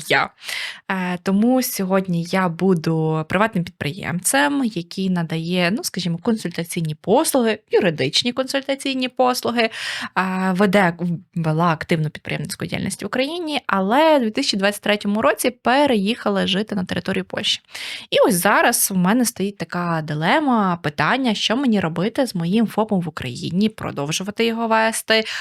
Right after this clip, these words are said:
отримувати дохід на цього фопа,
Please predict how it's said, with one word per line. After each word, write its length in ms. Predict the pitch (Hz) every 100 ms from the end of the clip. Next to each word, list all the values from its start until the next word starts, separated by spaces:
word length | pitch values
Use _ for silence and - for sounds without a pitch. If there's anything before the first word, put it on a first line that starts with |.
| - -
отримувати 560 | - 143 147 147 -
дохід 580 | - 151 - 175 233 240
на 120 | 226
цього 360 | 220 214 214 208
фопа, 720 | - 202 196 196 185 180 180